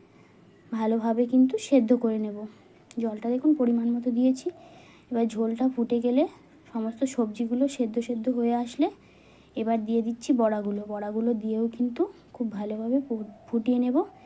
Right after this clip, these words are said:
যাতে বড়াগুলোর মধ্যে ঝোলটা চলে যায়।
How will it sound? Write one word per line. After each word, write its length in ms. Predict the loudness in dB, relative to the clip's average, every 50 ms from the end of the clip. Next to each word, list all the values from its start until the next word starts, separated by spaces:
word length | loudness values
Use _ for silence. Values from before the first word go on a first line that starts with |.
| -20 -20 -20 -20 -12 -6
যাতে 220 | -4 -2 0 2 2
বড়াগুলোর 540 | 2 2 0 0 0 -2 0 0 2 2
মধ্যে 320 | 2 2 2 0 0 -2 -4 -6 -8 -14 -20 -18 -12
ঝোলটা 380 | -4 -2 -2 -2 -2 0 0 -2 -2 -2 -6 -16 -14 -4
চলে 260 | -2 0 0 0 -2
যায়। 220 | -4 -6 -8 -8